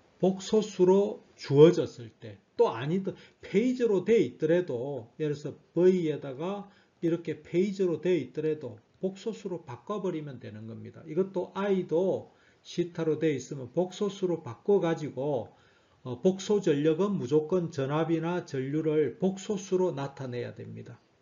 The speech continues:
자, 이거 중요합니다. 복소 전력을 계산할 때는 전압과 전류를 복소수 형태로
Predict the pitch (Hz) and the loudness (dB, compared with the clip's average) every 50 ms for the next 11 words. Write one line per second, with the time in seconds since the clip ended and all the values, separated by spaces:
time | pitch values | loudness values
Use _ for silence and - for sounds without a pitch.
0 | _ _ _ _ _ _ _ _ _ _ _ _ _ _ _ _ _ _ _ _ | _ _ _ _ _ _ _ _ _ _ _ _ _ _ _ _ _ _ _ _
1 | _ _ _ _ _ _ - 120 104 - - - - _ _ - 156 156 165 165 | _ _ _ _ _ _ -16 -16 -16 -16 -18 -20 -20 _ _ 4 6 6 6 6
2 | - 131 131 135 143 147 135 123 117 117 117 - 147 180 208 220 214 - - - | 4 -2 -2 0 0 0 0 -2 -4 -6 -4 0 0 0 0 0 -2 -8 -12 -20
3 | _ _ _ - 190 190 190 - - 196 202 196 196 - 151 143 143 143 160 156 | _ _ _ 6 6 6 4 2 4 6 6 6 6 6 4 4 6 6 6 6
4 | 160 170 175 170 170 - 123 120 - 127 131 139 135 123 117 - - - 127 127 | 6 6 4 4 2 0 -2 -2 -2 -4 -4 -4 -4 -4 -6 -6 -6 -6 -6 -2
5 | 147 175 202 214 214 202 - - - - _ _ - - 135 131 143 151 151 151 | 0 0 0 0 -2 -6 -10 -16 -20 -20 _ _ -2 0 2 2 2 0 0 -2
6 | - - 175 175 180 185 185 175 - - 139 127 127 131 139 151 156 151 131 147 | -2 0 2 4 4 2 2 0 -2 -2 0 0 2 2 2 2 2 2 4 6
7 | 180 185 156 - - - 185 190 190 - - - 208 196 - - - - 185 160 | 6 6 4 2 2 2 2 2 2 -2 -2 0 0 0 0 -4 -2 0 0 2
8 | 143 165 175 170 170 - 156 160 165 185 214 226 226 226 - | 2 0 0 -2 -2 -2 -2 2 4 6 6 6 4 4 -2